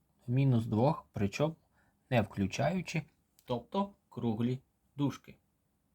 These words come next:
Продовжуємо випадок номер два. Знову ж таки,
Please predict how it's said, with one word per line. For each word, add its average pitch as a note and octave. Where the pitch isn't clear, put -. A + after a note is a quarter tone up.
Продовжуємо C#3+
випадок B2+
номер D#3+
два. G3+
Знову B2
ж -
таки, G3+